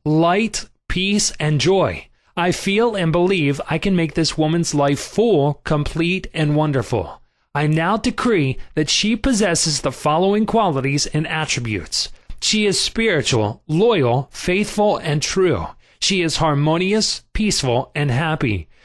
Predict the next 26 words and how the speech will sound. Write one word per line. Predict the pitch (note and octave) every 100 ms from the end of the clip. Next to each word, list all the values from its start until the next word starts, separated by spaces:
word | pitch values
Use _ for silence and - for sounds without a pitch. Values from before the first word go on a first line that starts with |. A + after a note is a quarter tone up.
| _
We | E3
are | E3 D3+
irresistibly | F3 A3 B3+ F#3 A3 G#3 F3+ C#3+ C#3+
attracted | C#3+ - F3+ E3 D3+
to | A#2+
each | C3 A2 A#2+
other. | G2 D#2+ - - _ _
Only | F#3 A#3+ C4
that | F#3 F#3 G3
which | E3+ -
belongs | E3 D#3 E3 F3+ -
to | -
love, | C#3 C#3+ E3 G3 F#3+ -
truth, | - - D#3+ F#3 - -
and | D#3 D3
beauty | F3+ A#3 D3+ D3+
can | - D3
enter | C#3+ D#3+ F3 G3
my | D3+ C#3+
experience. | D3 C3+ - D#3+ C#3+ G#2 D2+ - - - _ -
I | D#3
accept | D#3+ D#3 - F3+ F#3+ -
my | F3 F3+ F3
ideal | D#3+ D3+ B2+ D#3 F#3
companion | F3+ G3 F#3 F#3+ D3+ B2 A#2 C3
now. | C#3+ A#2 F2 -